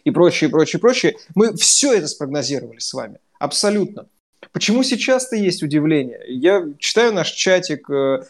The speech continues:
я вот, э, вас слушаю. Я понимаю, что это всё очень эмоциональная реакция на отвратительный матч против Вердера. На не очень хороший матч, э, с, э,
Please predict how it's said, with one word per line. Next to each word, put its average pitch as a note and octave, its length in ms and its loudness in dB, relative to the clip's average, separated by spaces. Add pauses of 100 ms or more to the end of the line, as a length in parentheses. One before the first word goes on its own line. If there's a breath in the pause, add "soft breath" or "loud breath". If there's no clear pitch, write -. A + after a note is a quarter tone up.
(120)
я D#3+ 140 4
вот, E3 240 0
э, C#3 320 2
вас D#3+ 360 2
слушаю. C#3+ 580 0 (200 loud breath)
Я - 180 2
понимаю, F#3+ 480 2
что D#3 220 0
это F3 200 0
всё F#3+ 360 2
очень D3 320 -2
эмоциональная C#3+ 640 -2
реакция D3 580 0
на C#3 280 0
отвратительный C3+ 720 -2
матч D#3 320 0
против C#3 300 0
Вердера. B2 480 -2 (640)
На D#3+ 280 4
не E3 120 2
очень G3 200 0
хороший D3+ 540 2
матч, C#3+ 340 -2
э, C3 300 0
с, - 280 -2
э, B2+ 340 4